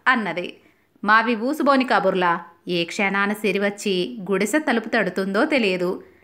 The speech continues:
సమయానికి మేము గుడిసెలో ఉంటామా లేదా అని గొడవ పడుతున్నాం" అన్నాడు రామేశం చిన్నగా నవ్వుతూ. అదే సమయంలో ఇల్లూడ్చిన తుక్కు బయట పారబోయడానికి వచ్చిన సోమేశం భార్య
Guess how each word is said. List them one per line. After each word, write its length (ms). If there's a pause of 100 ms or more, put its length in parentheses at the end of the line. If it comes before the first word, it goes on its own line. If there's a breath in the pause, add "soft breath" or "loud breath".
(480 soft breath)
సమయానికి 480
మేము 260
గుడిసెలో 440
ఉంటామా 520
లేదా 340
అని 420
గొడవ 240
పడుతున్నాం" 640 (560)
అన్నాడు 440
రామేశం 640 (140)
చిన్నగా 380
నవ్వుతూ. 600 (680)
అదే 260
సమయంలో 800
ఇల్లూడ్చిన 560
తుక్కు 340
బయట 300
పారబోయడానికి 800
వచ్చిన 320
సోమేశం 580
భార్య 520